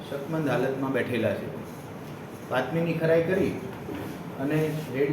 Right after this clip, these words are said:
કરતા પાંચ આરોપીઓ મળી આવેલ છે. તેમની પૂછપરછ કરતા તેમના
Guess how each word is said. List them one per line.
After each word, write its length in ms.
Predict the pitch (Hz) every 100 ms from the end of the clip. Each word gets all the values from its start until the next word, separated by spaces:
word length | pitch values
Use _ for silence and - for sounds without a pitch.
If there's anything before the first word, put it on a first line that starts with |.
| 156
કરતા 320 | 165 160 - 113 - - - -
પાંચ 260 | 139 160 165
આરોપીઓ 480 | 143 151 160 156 - - - - - - - 120
મળી 240 | 123 143 143
આવેલ 240 | 147 143 -
છે. 100 | - - - - - - - - - -
તેમની 300 | 143 135 160 156
પૂછપરછ 480 | 165 170 175 175 -
કરતા 300 | 175 175 170 175 175 - - - - - - - 147
તેમના 280 | 156 160